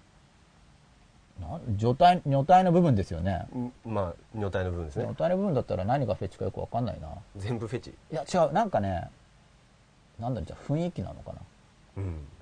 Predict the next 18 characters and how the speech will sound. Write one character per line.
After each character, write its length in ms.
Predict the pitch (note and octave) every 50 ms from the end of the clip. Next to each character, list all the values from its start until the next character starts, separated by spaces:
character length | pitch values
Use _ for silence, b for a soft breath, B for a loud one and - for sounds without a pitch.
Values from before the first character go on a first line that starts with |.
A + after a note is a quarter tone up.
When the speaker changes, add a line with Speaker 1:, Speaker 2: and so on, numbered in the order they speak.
| - - -
Speaker 1:
雰 240 | D#3 E3+ F3 F3+ F3
囲 40 | D#3+
気、 220 | - C3 B2+ - - - _ - - - _ _ _ _ - -
雰 200 | - D3+ D#3+ E3
囲 40 | D3+
気 100 | - C#3+
フ 100 | - C#3+
ェ 60 | C3
チ。 180 | - - - - - - - - -
フ 60 | - -
ェ 60 | G#4+
チ 120 | G#4 G4+ F3
じ 80 | C3+
ゃ 60 | G#2+
な 100 | G#2 G#2
い 60 | G2+ F#2
け 80 | G#2+
ど、 160 | F2+ F2+ -